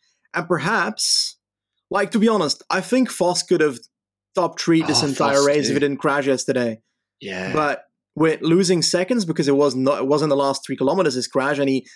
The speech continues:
Speaker 1: actually lost the time from walking to the finish line in a slow tempo. And as a consequence, that gap is too big in my eyes to still conquer again. So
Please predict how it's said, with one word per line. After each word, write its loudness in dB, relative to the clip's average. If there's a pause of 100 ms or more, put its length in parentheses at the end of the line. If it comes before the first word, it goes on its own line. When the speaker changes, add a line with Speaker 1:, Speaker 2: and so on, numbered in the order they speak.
(120)
Speaker 1:
actually 0
lost 0
the -2
time -2
from -4
walking 0
to -2
the 0
finish -2
line 0 (240)
in -2
a 2
slow 0
tempo. 0 (440)
And -2
as -2
a 0
consequence, -2
that -2 (200)
gap 0
is -2
too 0
big 2
in 0
my -2
eyes -2
to -2 (280)
still 0
conquer -2
again. -2
So 2